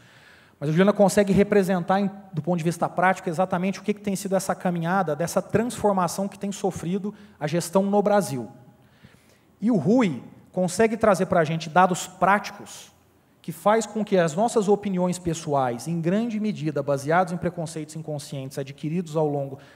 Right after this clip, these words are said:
da nossa formação enquanto pessoa, serem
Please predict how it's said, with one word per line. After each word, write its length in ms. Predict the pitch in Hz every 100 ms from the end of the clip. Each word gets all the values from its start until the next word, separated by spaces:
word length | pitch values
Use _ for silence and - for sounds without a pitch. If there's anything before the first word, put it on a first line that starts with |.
| _
da 160 | 139 151
nossa 380 | 151 196 208 185
formação 500 | 180 165 160 - 151
enquanto 300 | 147 151 -
pessoa, 560 | 135 - 180 190 131 - - - _
serem 500 | - - 196 208 -